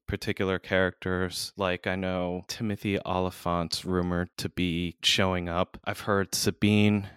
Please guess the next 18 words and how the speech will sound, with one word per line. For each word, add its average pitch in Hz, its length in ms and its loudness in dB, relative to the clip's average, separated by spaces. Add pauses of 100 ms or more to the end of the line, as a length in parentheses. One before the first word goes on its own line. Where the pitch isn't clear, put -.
and 92 280 0
obviously 95 540 2
Ahsoka 98 640 4 (160)
are 95 340 0 (120)
rumored 101 680 2
to 95 340 0
be 92 240 -2
coming 95 400 -2
in. 92 320 -2
Who 107 180 -2
else? 85 360 0 (100)
Tamora 95 440 4
Morrison. 95 680 2 (100)
So - 220 2
maybe 95 320 2 (220)
either 92 480 0 (120)
Captain 101 440 6
Rex, - 480 0